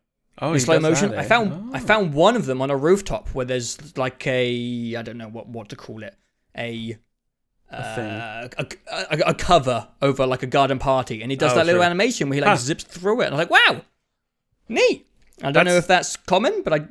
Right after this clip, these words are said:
Speaker 2: I've only found it once.
Speaker 1: That's another area where the game is just like, that game, you know they spent a lot of money making that <laughs> game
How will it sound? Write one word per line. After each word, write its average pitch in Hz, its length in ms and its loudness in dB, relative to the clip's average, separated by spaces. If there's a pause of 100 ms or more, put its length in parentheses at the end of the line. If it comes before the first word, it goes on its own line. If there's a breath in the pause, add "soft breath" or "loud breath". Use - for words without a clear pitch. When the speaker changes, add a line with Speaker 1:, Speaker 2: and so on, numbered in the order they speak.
Speaker 2:
I've 143 140 -2
only 202 140 4
found 208 220 2
it 196 80 0
once. - 400 -6 (420)
Speaker 1:
That's 131 220 -2
another 143 260 2
area 120 300 2
where 107 120 -2
the 110 60 -10
game 107 240 -8
is 98 80 -12
just 107 140 -14
like, 101 220 -10
that 135 280 -4
game, 135 380 -6 (1000)
you 127 160 -6
know 120 200 -4
they 110 160 -6
spent 113 380 -6
a 104 160 -4
lot 101 280 -4
of 95 80 -6
money 95 260 -12
making 104 360 -10
that 98 180 -6
<laughs> - 20 -14
game 123 400 -2